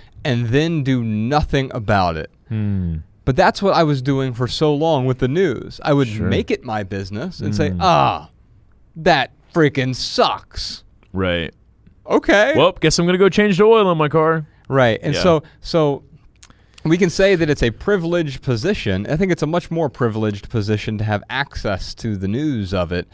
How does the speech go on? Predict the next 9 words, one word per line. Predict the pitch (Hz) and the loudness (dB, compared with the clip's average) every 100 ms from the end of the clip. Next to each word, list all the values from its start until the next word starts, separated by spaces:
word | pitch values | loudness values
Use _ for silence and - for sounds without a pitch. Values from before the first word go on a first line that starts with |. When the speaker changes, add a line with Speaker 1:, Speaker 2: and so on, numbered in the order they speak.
| - | -18
Speaker 2:
Mm. | - 113 110 | -18 -14 -6
Speaker 1:
and, | 104 95 95 | -2 -2 -4
and | 113 101 98 | -6 -4 -2
do | 98 92 85 - _ _ - | -2 0 -4 -8 _ _ -4
nothing | 110 - 98 85 82 _ _ - | 0 4 2 0 -8 _ _ -12
about | 85 80 65 | -2 -2 -2
it. | 50 - - _ | -8 -16 -20 _
Speaker 2:
Yeah. | 87 80 62 - _ - | -14 -14 -14 -20 _ -4
Speaker 1:
A-, | 107 | -4